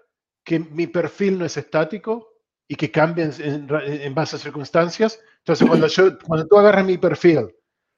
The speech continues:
me identificas, me vas a poner en una jornada,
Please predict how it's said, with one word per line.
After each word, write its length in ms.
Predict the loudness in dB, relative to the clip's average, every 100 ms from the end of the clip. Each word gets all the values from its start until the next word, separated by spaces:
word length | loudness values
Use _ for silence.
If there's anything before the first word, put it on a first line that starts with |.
| _ _
me 140 | -6 -2
identificas, 880 | -2 -4 0 2 2 -2 -4 -12 _ _ _
me 140 | -12 -10
vas 160 | -4
a 100 | -4
poner 160 | 0 0
en 60 | 0
una 120 | -2
jornada, 560 | -4 0 4 4 4